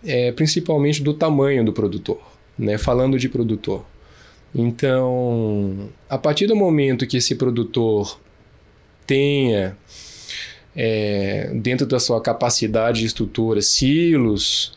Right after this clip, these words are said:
é, ou simplesmente grandes volumes para entregar, justifica-se de forma clara a necessidade por um equipamento desse. E, e esse equipamento será,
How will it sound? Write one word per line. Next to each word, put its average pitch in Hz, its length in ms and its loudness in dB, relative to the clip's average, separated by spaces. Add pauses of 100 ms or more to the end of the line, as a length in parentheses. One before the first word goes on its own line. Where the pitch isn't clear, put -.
é, 98 680 -2 (260)
ou 139 400 2
simplesmente 151 560 2
grandes 139 320 2
volumes 123 480 2
para 120 180 0
entregar, 123 640 0 (140)
justifica-se 143 880 0
de 123 120 -2
forma 113 560 0 (440)
clara 127 800 0 (220)
a 127 60 -2
necessidade 123 680 0
por 143 180 0
um 143 40 2
equipamento 139 540 -2
desse. 147 580 0 (760)
E, 113 920 2
e 123 100 2
esse 139 140 0
equipamento 151 840 2
será, 123 720 0